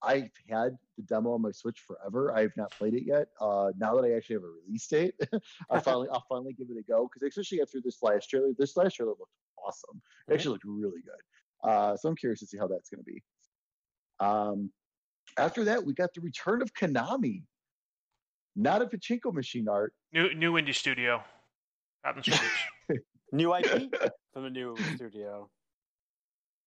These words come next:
Speaker 1: Old I P, actually. Super
Speaker 2: Oh, is it
Speaker 1: old
Speaker 2: really?
Speaker 1: I P. It, it, this originated as an N E S game that only released in Japan.
Speaker 2: That is news to
Speaker 1: Yes.
Speaker 2: me.
Speaker 1: Yes. Uh,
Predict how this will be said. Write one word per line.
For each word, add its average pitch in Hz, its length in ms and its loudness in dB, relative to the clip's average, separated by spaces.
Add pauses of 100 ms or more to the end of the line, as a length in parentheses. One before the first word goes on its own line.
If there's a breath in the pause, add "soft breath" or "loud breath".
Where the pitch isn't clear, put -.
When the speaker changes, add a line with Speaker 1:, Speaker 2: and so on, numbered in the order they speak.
(160)
Speaker 1:
Old 165 260 4
I 110 120 -2
P, - 280 -20
actually. 85 320 -20
Super - 260 -2
Speaker 2:
Oh, 165 80 4
is 202 80 0
it 202 40 0
Speaker 1:
old 190 80 -2
Speaker 2:
really? 415 260 2
Speaker 1:
I - 20 -6
P. 247 60 -12 (380)
It, - 200 2 (220)
it, 139 240 0
this 156 240 2
originated 156 580 2
as 135 120 0
an 131 180 -6
N 113 120 0
E 131 120 4
S 117 260 0
game 120 160 0
that 120 160 2 (400)
only 151 360 4
released 135 420 -2
in 117 80 -6
Japan. 104 400 -6 (640)
Speaker 2:
That 110 140 -10
is 98 160 -14
news 123 360 -2
to 131 60 6
Speaker 1:
Yes. 123 80 -2
Speaker 2:
me. 104 240 -8 (500)
Speaker 1:
Yes. 120 340 2 (120)
Uh, 113 500 4